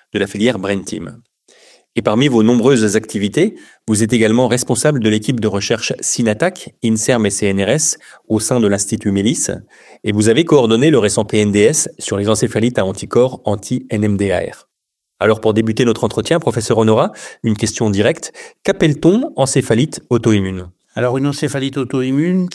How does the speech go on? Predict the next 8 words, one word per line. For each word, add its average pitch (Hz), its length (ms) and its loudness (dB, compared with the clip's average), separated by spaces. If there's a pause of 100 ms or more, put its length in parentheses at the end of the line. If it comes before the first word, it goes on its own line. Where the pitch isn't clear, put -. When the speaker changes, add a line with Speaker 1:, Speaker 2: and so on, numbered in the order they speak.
Speaker 2:
c'est - 360 -8
une 139 100 -2
maladie 143 640 -2
qui 143 120 -6
était 131 320 -6
absolument, 143 880 -4
euh, 117 320 -6
inconnue 147 640 -2